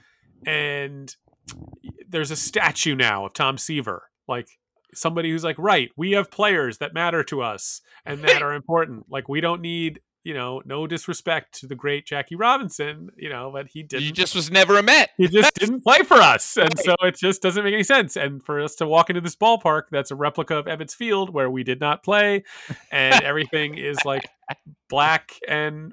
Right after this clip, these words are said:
Speaker 1: orange, which are not our colors. And, you know, it just was, it's always been really off. So it is nice to have somebody who's like, "Yes, I like the Mets, and we're all, this is the Mets."
Speaker 2: Right. And it's probably not good for baseball to have more criminals in the mix, but, like,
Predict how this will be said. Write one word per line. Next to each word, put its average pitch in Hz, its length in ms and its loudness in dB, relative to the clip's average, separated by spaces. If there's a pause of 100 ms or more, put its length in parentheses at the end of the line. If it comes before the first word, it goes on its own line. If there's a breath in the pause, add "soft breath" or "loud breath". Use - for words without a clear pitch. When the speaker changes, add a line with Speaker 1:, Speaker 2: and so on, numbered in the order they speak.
(140)
Speaker 1:
orange, 185 720 -2
which 143 220 -6
are 139 160 -2
not 160 200 2
our 156 140 4
colors. 135 640 -6
And, 127 380 -8
you 175 100 -6
know, 143 200 -4
it - 160 -14
just 160 260 -10
was, 156 220 -12
it's 160 160 -14
always 147 360 -2
been 131 220 -10
really 120 280 -8
off. 104 340 -4
So 110 180 -14
it - 80 -14
is 147 260 -12
nice 117 260 -12
to 113 100 -16
have 107 80 -16
somebody 104 360 -14
who's 107 180 -18
like, - 340 -16 (640)
"Yes, - 460 -6 (100)
I 110 80 -8
like 127 300 -8
the 131 100 -10
Mets, - 560 -10
and 92 340 -18
we're 101 160 -10
all, 110 400 -6
this 110 160 -20
is 104 120 -20
the 104 80 -16
Mets." - 440 -14 (420)
Speaker 2:
Right. 233 220 0
And 226 120 -4
it's - 120 -2
probably 294 360 2
not 220 260 -2
good 175 220 -2
for 165 120 -8
baseball 151 500 0
to 156 80 0
have 135 220 -2
more 143 160 -6
criminals 220 640 -6
in 262 120 -8
the 254 100 -4
mix, 262 380 -4
but, - 200 -2
like, 156 380 2